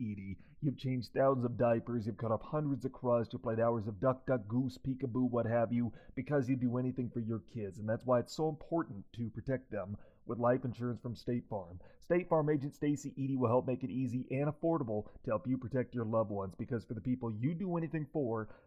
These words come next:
life insurance could mean everything. So don't delay, call today.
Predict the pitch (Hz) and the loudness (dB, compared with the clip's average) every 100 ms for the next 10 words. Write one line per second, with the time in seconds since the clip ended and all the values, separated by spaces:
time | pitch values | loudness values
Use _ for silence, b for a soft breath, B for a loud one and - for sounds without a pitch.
0 | - 110 127 151 135 131 123 - - 123 | -6 0 2 0 -4 -2 -4 -4 -4 -2
1 | 113 117 117 - 113 107 - 98 98 104 | -2 -4 -4 -4 -4 -6 -8 -10 -10 -6
2 | 123 151 180 160 127 120 - 131 160 139 | -2 -2 0 4 4 4 -2 0 2 4
3 | 135 98 | 4 2